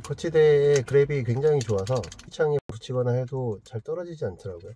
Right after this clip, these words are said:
대시보드는 재질에 따라 좀 다르겠지만 그랩이 굉장히 좋아서, 아, 이거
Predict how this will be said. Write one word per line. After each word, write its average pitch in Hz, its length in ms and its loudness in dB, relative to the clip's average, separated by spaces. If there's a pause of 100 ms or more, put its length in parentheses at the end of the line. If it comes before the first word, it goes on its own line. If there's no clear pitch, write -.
대시보드는 147 480 -4
재질에 117 300 -2
따라 120 180 -4
좀 113 160 -6
다르겠지만 95 520 -12
그랩이 120 380 -8
굉장히 107 320 -2
좋아서, 90 420 -10 (640)
아, 113 40 -6
이거 113 160 -8